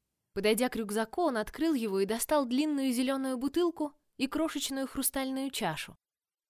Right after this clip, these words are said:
Я нахмурилась. Зачем ему шампанское сейчас? Я изнемогала от боли, а мой младший брат превратился в монстра.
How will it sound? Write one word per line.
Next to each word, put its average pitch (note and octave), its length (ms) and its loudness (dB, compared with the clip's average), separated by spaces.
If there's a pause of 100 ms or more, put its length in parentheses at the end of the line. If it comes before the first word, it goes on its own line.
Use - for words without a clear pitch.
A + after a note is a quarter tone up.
(760)
Я F#3+ 200 -4
нахмурилась. G3 720 -6 (840)
Зачем C4 360 0
ему G#3+ 200 0
шампанское A#3 640 0
сейчас? G3 500 -6 (680)
Я B3 220 4
изнемогала B3 600 6
от A3+ 100 4
боли, C4 320 4
а G3 100 6
мой G#3+ 160 0
младший B3+ 380 2
брат D#4 280 0
превратился C4 640 0
в D4+ 40 0
монстра. C4+ 580 2